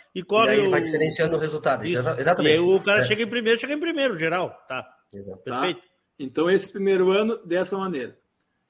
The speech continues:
Speaker 1: Tá.
Speaker 2: Outra coisa, Leôncio, só pra, eu acho que isso é questão da adaptação, depois vai andar
Speaker 1: Sim.
Speaker 2: normalmente a ramificação das categorias, né? Isso, isso é só questão de, da gente começar com a prova e é, é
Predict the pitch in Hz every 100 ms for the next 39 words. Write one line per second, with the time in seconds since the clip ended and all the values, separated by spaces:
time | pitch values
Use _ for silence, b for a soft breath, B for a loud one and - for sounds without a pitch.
0 | _ _ _ 107 - _ _ _ _ _
1 | _ _ _ _ _ - - _ B -
2 | 127 135 147 151 160 151 147 - 139 156
3 | 151 127 131 156 - 202 208 202 202 196
4 | 202 196 175 - 156 - 147 160 156 143
5 | 147 139 143 143 B B B 127 120 127
6 | 139 139 131 123 120 147 156 135 - B
7 | - - 147 151 - 139 147 151 156 139
8 | 147 131 127 143 110 110 107 - - -
9 | 127 - - 143 175 - 156 151 156 120
10 | - B B B _ 110 113 131 143 131
11 | - b b 131 135 131 180 190 196 -
12 | 143 156 180 185 185 160 151 147